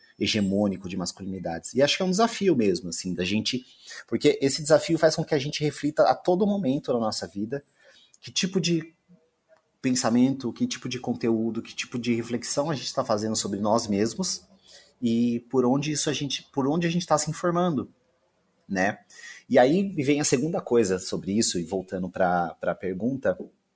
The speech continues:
que você fez, né, que, de refletir, é, o, um,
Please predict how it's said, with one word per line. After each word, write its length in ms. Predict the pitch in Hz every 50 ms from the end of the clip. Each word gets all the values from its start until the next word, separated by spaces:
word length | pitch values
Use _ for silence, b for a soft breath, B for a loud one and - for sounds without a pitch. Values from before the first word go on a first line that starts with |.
| _ _ _ - - - - - -
que 80 | -
você 220 | 87 87 87 - 95
fez, 320 | - - 104 113 120 95
né, 160 | 92 90 87
que, 440 | 85 - - 82 78 78 78 - - -
de 200 | - - 104 95 90
refletir, 560 | 85 82 - 85 82 - - 131 147 151 156 B B B B B B B B
é, 240 | - 104 101 98 -
o, 160 | 143 120 - -
um, 280 | 147 131 117 92 90